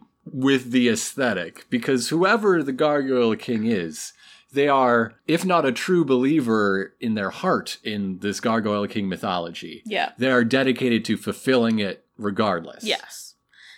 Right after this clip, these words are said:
Speaker 2: And, you know, we gotta make this happen, 'cause otherwise we just have to, like, go to boring prom.
Speaker 1: <laughs> And you know that there are a lot of other prophecies in there they could engineer. This is just his way to make his girlfriend feel special.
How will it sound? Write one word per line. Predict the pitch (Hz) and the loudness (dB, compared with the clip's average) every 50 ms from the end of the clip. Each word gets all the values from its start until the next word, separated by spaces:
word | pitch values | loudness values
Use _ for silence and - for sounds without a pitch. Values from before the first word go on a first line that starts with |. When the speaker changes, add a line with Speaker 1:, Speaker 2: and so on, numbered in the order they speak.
| _ _ _ | _ _ _
Speaker 2:
And, | 202 214 226 226 | -2 -2 0 2
you | 226 | 2
know, | 233 220 | 2 0
we | 220 233 | 0 2
gotta | 254 254 240 254 | 4 4 4 4
make | 254 247 240 | 2 -2 -2
this | 240 220 220 - | -2 -4 -4 0
happen, | - 190 202 202 - 233 233 240 | 0 0 2 2 0 -2 -2 -2
'cause | 240 220 196 | -2 0 0
otherwise | 180 180 180 180 175 170 170 165 170 | 2 2 2 2 4 2 2 2 0
we | 165 165 | -4 -6
just | 160 156 - - | -6 -6 -4 -2
have | 170 160 - | -4 -4 -4
to, | - 185 | -6 -4
like, | 165 151 120 - - _ _ _ _ _ _ _ _ _ _ _ | -4 -4 -4 -6 -8 _ _ _ _ _ _ _ _ _ _ _
go | - 143 147 | -10 -8 -8
to | 143 127 - _ _ _ _ _ _ _ _ _ | -8 -10 -12 _ _ _ _ _ _ _ _ _
boring | - 123 139 151 156 160 170 160 | -8 -6 -4 -2 -4 -4 -4 -8
prom. | - - 247 196 170 151 156 160 165 175 202 196 139 - - 807 807 807 740 659 | -8 -4 -2 0 0 0 0 0 -2 -4 -8 -8 -4 -2 0 2 2 2 4 2
Speaker 1:
<laughs> | 185 - - 208 - - - - - _ _ - - _ - - - - - - - - - - _ 294 | 2 2 2 0 -2 -2 -8 -16 -18 _ _ -20 -20 _ -20 -20 -20 -20 -20 -20 -20 -20 -20 -12 _ -6
And | 302 302 285 | -4 -4 -4
you | 277 269 | -2 0
know | 240 233 240 254 240 220 202 185 175 165 156 139 131 127 - - _ _ _ | 2 4 4 4 6 6 6 6 6 4 4 4 2 0 -2 -6 _ _ _
that | - 135 160 156 - | 0 2 2 4 6
there | 165 160 160 | 6 6 8
are | |
a | 147 139 | 8 6
lot | 135 123 135 151 156 151 147 | 6 4 4 6 6 6 6
of | 139 120 110 - - | 4 4 2 0 0
other | - 131 127 123 117 117 113 | 0 2 4 6 6 6 4
prophecies | 110 - 131 123 123 117 123 120 - 120 117 110 107 | 4 4 4 4 4 2 0 -2 2 2 2 4 2
in | 107 107 | 2 0
there | 110 110 104 | 0 0 2
they | 107 107 | 2 0
could | - - 107 | 0 0 0
engineer. | 113 110 104 101 104 104 101 101 101 98 | 0 0 -2 -2 0 0 2 2 0 2
This | 113 160 175 170 | 0 0 0 2
is | 226 208 170 | 0 -2 0
just | 165 196 180 160 - | 0 0 0 0 -2
his | - 165 139 139 | -4 -6 -2 0
way | 147 143 139 | 2 2 2
to | 131 | 4
make | 127 127 127 120 | 4 4 2 2
his | 143 117 113 | 0 0 0
girlfriend | 110 120 123 123 120 127 120 104 101 | 2 4 4 4 2 0 -2 -2 -2
feel | - 120 120 120 | -2 -2 0 0
special. | 117 - - - 107 107 - - 120 113 113 113 113 - - | -2 -2 -2 -2 -2 0 0 0 0 0 0 0 -2 -6 -12